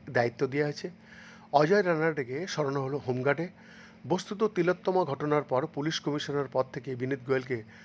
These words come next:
সরাতে চেয়ে মুখ্যমন্ত্রীকে বারে বারে জানান আন্দোলনরত জুনিয়র চিকিৎসকরা।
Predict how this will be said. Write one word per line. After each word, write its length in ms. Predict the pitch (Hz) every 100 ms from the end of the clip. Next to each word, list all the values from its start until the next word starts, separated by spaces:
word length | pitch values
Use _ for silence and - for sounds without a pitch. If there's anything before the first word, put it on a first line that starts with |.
| - - - -
সরাতে 380 | - 170 185 196 180
চেয়ে 180 | 180
মুখ্যমন্ত্রীকে 540 | 160 - 147 139 - 143
বারে 240 | 127 123
বারে 200 | 139 131 117 -
জানান 280 | 139 139 139 -
আন্দোলনরত 760 | 147 131 131 135 131 120 127 147 170
জুনিয়র 340 | 135 120 127 -
চিকিৎসকরা। 560 | 127 - - 117 -